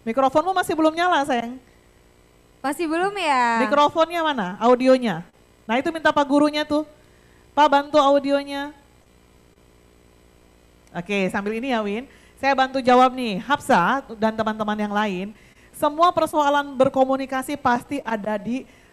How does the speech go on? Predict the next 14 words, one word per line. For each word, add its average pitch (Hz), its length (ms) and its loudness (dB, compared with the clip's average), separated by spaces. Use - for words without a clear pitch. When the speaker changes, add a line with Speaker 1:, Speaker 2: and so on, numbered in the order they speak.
Speaker 1:
rasa 233 640 -4
percaya 220 480 -4
diri 214 320 -6
yang 202 160 -8
kurang, 208 480 -2
Speaker 2:
Pede. 269 400 -4
Speaker 1:
lalu 226 480 2
malu 254 960 0
katanya. 175 480 -10
Nah, 220 880 -2
ini 339 240 -12
nih, 277 200 -8
penyebabnya 226 640 0
adalah 220 400 -2